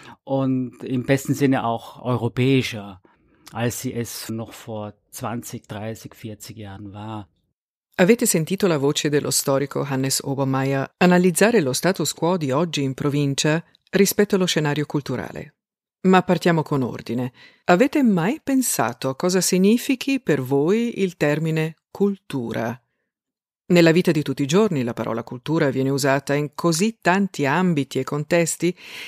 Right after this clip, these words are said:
Speaker 2: che è arrivata a significare un po' tutto e niente. Parliamo di cultura del dibattito, di cultura calcistica,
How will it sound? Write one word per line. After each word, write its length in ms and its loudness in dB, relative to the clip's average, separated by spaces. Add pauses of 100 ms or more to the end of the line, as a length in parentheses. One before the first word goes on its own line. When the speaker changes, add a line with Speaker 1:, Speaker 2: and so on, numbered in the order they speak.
Speaker 2:
che 120 4
è 20 10
arrivata 340 6
a 40 4
significare 760 2
un 240 0
po' 320 0
tutto 560 0
e 100 4
niente. 640 0 (480)
Parliamo 480 0
di 160 -2
cultura 400 -4
del 140 -4
dibattito, 880 0 (120)
di 140 -12
cultura 360 -4
calcistica, 840 -2